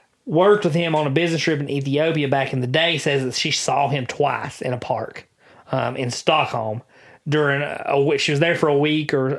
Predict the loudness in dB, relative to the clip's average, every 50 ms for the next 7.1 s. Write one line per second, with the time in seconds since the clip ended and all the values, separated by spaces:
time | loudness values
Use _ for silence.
0 | -2 -2 -2 -2 -2 -2 0 0 0 0 0 0 0 0 0 -2 -2 -4 -6 -12
1 | -20 -20 -14 -8 -8 -4 -2 -2 -2 -2 0 0 0 0 0 0 -2 -2 -2 -2
2 | -2 0 0 0 0 0 -2 -4 -4 -2 -2 0 0 -2 -2 -4 -6 -8 -8 -8
3 | -8 -10 -12 -14 -16 _ _ -20 -20 -20 -20 -12 -6 -2 0 0 0 0 -2 -4
4 | -8 -14 _ _ _ _ -6 -4 -2 0 0 -2 -2 -2 -2 -2 -2 -2 -2 0
5 | 0 0 -2 -2 -6 -10 -14 _ _ _ _ -2 0 2 2 2 2 0 0 0
6 | 0 -2 -2 -2 -2 -2 -2 -2 -4 -6 -6 -4 -2 -2 -2 -2 -6 -8 -8 -12
7 | -12 -14